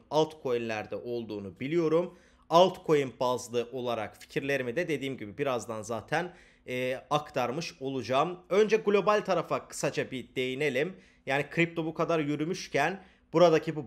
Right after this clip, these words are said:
başarıya globalden aslında gölge düşürmek istemiyorum ama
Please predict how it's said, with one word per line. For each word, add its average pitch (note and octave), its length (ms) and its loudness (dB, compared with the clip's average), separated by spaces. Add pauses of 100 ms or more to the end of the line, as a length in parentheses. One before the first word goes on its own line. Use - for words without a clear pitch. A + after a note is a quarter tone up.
başarıya D3 680 0
globalden C#3+ 760 2 (140)
aslında C3 360 -4
gölge B2+ 440 -4
düşürmek B2+ 400 -10
istemiyorum G#2 680 -6
ama D#3+ 420 -2